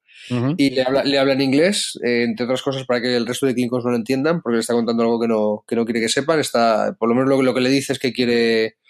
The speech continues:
Speaker 2: que quiere desertar y irse con la flota estelar, ¿no? Y hacerle mucha popita a Cole, que le cae muy mal y que, y que está rompiendo el legado de Tukufma y bla, bla, bla, bla. Y todo va muy bien en ese aspecto. O sea, en la nave Klingon, mira, pues parece que por aquí se va a escapar esta, hasta que de repente la mata.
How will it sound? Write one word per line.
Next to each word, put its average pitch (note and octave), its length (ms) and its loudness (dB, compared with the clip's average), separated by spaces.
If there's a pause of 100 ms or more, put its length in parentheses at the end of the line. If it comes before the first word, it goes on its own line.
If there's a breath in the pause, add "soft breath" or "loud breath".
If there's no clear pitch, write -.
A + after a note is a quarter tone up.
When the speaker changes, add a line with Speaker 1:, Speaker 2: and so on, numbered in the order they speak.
(460 loud breath)
Speaker 2:
que A#2+ 160 -2
quiere C3 160 2
desertar C3 600 2
y A#2+ 480 2
irse A#2+ 200 -2
con A#2 100 2
la A2+ 60 2
flota A#2 180 -4
estelar, C#3+ 480 -2
¿no? F#3 240 -6
Y G#2+ 300 -2
hacerle A#2+ 260 0
mucha A#2+ 300 0
popita A#2 400 -2
a A2+ 80 -2
Cole, C#3+ 280 0
que B2+ 80 -4
le A2+ 120 0
cae A#2 120 0
muy A2 200 -2
mal D3+ 260 2
y C3 100 0
que, A2 400 0 (380)
y A2 80 -18
que A#2+ 120 -8
está A#2 600 2
rompiendo A2+ 400 -2
el A#2 60 0
legado A2+ 300 0
de A2 100 -2
Tukufma B2 480 -2
y - 20 0
bla, G#2+ 140 -2
bla, A2 140 0
bla, G#2+ 120 2
bla. C#3 280 0 (600 loud breath)
Y C3+ 160 -2
todo C#3+ 220 4
va C#3+ 80 4
muy C#3 180 2
bien E3 240 4
en D3+ 80 2
ese C3+ 140 -4
aspecto. D#3 320 -2
O F3 40 -2
sea, B2+ 240 2
en A2+ 320 -6
la A2 80 -4
nave C3 200 0
Klingon, D#3+ 340 0
mira, D#3 200 2
pues C3+ 200 -2
parece B2 280 0
que B2+ 280 0
por A#2+ 120 2
aquí A#2+ 140 -2
se C#3 80 0
va C3 60 4
a - 20 4
escapar B2 260 0
esta, E3+ 400 0
hasta B2+ 260 -2
que B2+ 80 0
de B2 80 2
repente D3+ 560 0
la C3 140 0
mata. A#2 360 -4